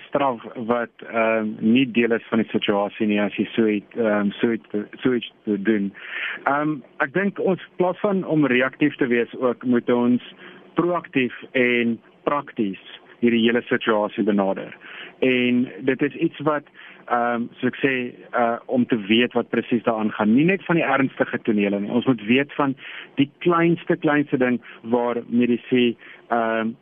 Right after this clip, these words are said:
rondgestamp word op toneel, eh, daai tipe goeders. En begin plot in watter areas dit is. En ons grootste, grootste, ehm,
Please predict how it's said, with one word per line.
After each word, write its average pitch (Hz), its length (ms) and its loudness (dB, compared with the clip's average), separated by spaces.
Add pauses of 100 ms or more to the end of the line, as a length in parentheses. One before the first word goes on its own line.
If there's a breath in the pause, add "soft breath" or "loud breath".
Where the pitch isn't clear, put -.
(100)
rondgestamp 131 680 -2
word 120 220 -2
op 117 140 -6
toneel, 113 460 2 (300 loud breath)
eh, 110 120 -6
daai 117 280 0
tipe 123 220 -4
goeders. 117 400 -2
En 123 160 2
begin 147 380 -2
plot 175 240 0
in 185 120 0
watter 135 280 -2
areas 131 480 0
dit 113 180 0
is. 104 220 0 (420 loud breath)
En 135 360 2 (640)
ons 180 220 2
grootste, 190 720 0
grootste, 175 720 -2 (440 loud breath)
ehm, 139 480 2